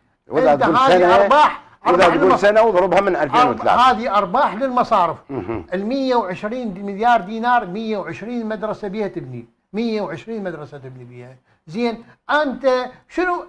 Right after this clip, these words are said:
Speaker 2: ش-، هو، هو شنو ال-،
Speaker 1: هذا نو-، نداء يوجه لل-، آه، دولة رئيس الوزراء السيد محمد الشيوعي السوداني، الذي عرف عنه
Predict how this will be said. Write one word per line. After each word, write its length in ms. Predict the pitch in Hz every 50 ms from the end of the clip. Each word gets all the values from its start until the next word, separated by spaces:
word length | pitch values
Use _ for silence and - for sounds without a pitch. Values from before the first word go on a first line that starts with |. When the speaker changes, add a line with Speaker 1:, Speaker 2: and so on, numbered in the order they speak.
| -
Speaker 2:
ش-، 120 | - - 302
هو، 280 | 285 240 262 285 269 - - - _ -
هو 140 | 226 269 269
شنو 220 | 254 285 320 349 320
ال-، 140 | 277 254
Speaker 1:
هذا 340 | 240 220 - 165 180 170 180
نو-، 160 | 170 165 160
نداء 480 | 151 123 143 143 139 135 180 180 - 151
يوجه 420 | 135 135 156 165 139 127 147 123
لل-، 960 | 127 123 131 127 123 117 113 82 82 113 117 110 110 110 107 110 110 101 95 90 - _ _ _ _ _ _ _ _ _ _ -
آه، 440 | 98 104 104 98 98 98 98 92 95
دولة 360 | 95 98 143 165 165 151 131 113
رئيس 240 | 135 135 131 123 -
الوزراء 380 | 123 120 113 107 131 139 139 -
السيد 300 | - - 131 123 107 -
محمد 200 | - 110 117 120
الشيوعي 340 | - - - 117 113 -
السوداني، 500 | - - _ - 123 120 131 139 143 135
الذي 500 | 127 120 117 120 113 110 117 117 113 - - _ _ _ _ _ _ _ _ 98
عرف 420 | 107 110 127 151 151 139 - - 123 123 123 120 - -
عنه 580 | - 127 139 123 98 101 120 123 127 127 120 -